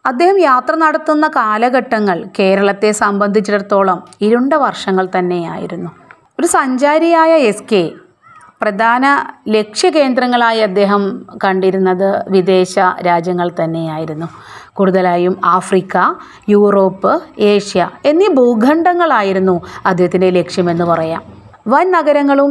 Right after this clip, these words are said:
അവിടുത്തെ, ആ, ആർഭാടവും അതേപോലെ പൊങ്ങച്ചങ്ങളും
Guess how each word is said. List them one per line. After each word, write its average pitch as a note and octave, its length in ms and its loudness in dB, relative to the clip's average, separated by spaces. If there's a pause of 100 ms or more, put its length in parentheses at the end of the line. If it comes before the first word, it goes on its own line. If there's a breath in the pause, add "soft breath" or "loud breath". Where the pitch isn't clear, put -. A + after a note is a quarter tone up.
(160)
അവിടുത്തെ, A3+ 480 2 (340)
ആ, G#3 100 2 (360)
ആർഭാടവും G3+ 920 0
അതേപോലെ G3 580 0 (380 loud breath)
പൊങ്ങച്ചങ്ങളും G3 800 0